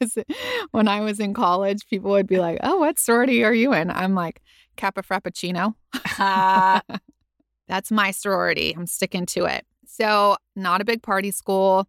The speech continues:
Speaker 1: The culture is predominantly Catholic. And although I know the Catholics like their wine and they love to party, this school was definitely not the party school.
Speaker 2: Okay.
Speaker 1: But the crazy thing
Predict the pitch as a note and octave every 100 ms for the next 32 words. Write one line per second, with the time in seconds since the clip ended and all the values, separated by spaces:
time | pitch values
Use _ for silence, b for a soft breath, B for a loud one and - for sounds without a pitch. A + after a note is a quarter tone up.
0 | _ - - F#3+ F3+ G3+ - F3 - E3+
1 | D#3+ D#3 F#3 A3 - B3+ - A3+ G#3 -
2 | G#3 G#3+ D4+ - F#3 F3+ - F3 F3+ F3+
3 | F#3+ F#3 F3+ E3+ F3+ G#3 - G#3 G#3 A3+
4 | A3+ - F#3 F#3+ B3+ B3+ B3 A#3 A3 A3
5 | A3+ G3 E3 E3 E3 - A#3+ - B3 A3
6 | G#3 G3 G3 - - F3 E3 - - E3
7 | E3 D#3+ - F3 E3 - - - - D#3+
8 | - - D3+ D#3 D3+ C#3+ _ _ - E3+
9 | E3 D3+ C#3 C#3 - - - _ _ -
10 | - - - - - - - _ _ _
11 | _ _ _ _ _ _ - - G#3+ A3+
12 | _ _ - A#3 - - - _ _ G#3
13 | - - A#3 C4+ D4+ C4 - A#3+ A#3